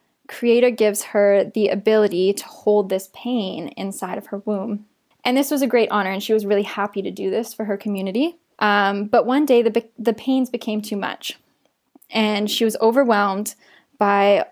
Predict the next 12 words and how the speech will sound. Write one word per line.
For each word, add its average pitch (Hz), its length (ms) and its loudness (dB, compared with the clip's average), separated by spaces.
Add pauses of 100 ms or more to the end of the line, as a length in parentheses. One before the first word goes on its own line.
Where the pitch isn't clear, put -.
(100)
all 214 140 4
of 214 120 -2
the 214 80 2
feelings 208 460 -4
of 208 100 -2
other 190 220 -2
people 202 640 -2 (420)
being 220 180 2
held 202 320 0
inside 208 320 -2
of 196 80 -8
her. - 260 -2